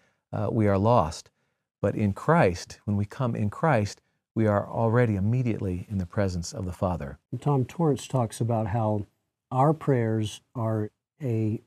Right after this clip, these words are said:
Speaker 2: participation, really, in the prayers of Christ on our behalf. It's not us praying that God the Father is just going to hear a prayer from us, because we know our prayers are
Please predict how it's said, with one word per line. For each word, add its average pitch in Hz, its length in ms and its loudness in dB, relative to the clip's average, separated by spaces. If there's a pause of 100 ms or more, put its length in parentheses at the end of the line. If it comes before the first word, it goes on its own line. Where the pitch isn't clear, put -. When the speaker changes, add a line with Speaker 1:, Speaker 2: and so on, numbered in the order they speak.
Speaker 2:
participation, 117 1160 -2
really, 127 400 4
in 135 160 4
the 123 60 2
prayers 117 440 -2
of 98 120 -6
Christ 117 420 -2
on 107 100 -2
our 101 80 -2
behalf. 101 480 -4
It's - 180 -8
not 127 280 -2
us 151 340 0
praying 101 520 -4 (440)
that 156 140 -8
God 120 320 2
the 117 140 -2
Father 117 380 2
is 101 140 -2
just 110 180 -2
going 110 200 0
to 101 80 0
hear 104 340 0 (460)
a 120 80 -4
prayer 131 320 2
from 113 240 0
us, 113 300 -2
because 131 340 -2
we 185 100 2
know 127 160 4
our 98 140 -2
prayers 95 420 -4
are 87 200 -8